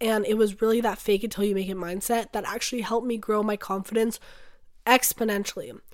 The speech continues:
So this is why I bring this up, is I was able to build my confidence at an all-time high during a time where my skin looked the furthest away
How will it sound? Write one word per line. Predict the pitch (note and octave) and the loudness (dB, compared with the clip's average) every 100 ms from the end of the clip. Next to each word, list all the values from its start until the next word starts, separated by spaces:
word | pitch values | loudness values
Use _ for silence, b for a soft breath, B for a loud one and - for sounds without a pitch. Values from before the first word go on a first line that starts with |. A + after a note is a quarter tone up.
| b b b b | b b b b
So | - A#3+ | 4 6
this | C4 C4+ | 6 4
is | C#4 | 6
why | C4 B3 | 8 8
I | A3 A3 | 6 2
bring | A3+ A#3 | 2 2
this | G#3 B3+ | 0 0
up, | A3+ | 0
is | G#3+ G#3 | 0 -2
I | G3+ A3 | 0 2
was | C#4+ C#4+ | 2 2
able | A#3 A3+ A3+ | 0 0 -2
to | - | -6
build | G3+ G#3+ | -4 -2
my | A3+ A3+ | -2 -4
confidence | - G3+ - G#3+ G3+ - | -4 -8 -4 -4 -4 -4
at | A3 | -2
an | G#3 | -2
all-time | - A3+ A#3+ - A3+ | -2 -2 -2 -2 -2
high | G3+ - G#3+ G#3+ B3 - B B B | -2 -2 0 2 2 0 B B B
during | A#3+ A#3 | 8 8
a | |
time | A3+ - A#3 A#3 | 6 2 0 2
where | A3 | 2
my | G#3+ G3 A3 | 0 0 -2
skin | - - A3 | -2 0 0
looked | G#3+ G3+ - | 0 -4 -10
the | G#3+ A3+ | -8 -8
furthest | - - F4 E4+ D4 - | -8 0 2 4 4 4
away | A#3+ A3 G#3+ A3+ | 4 4 4 2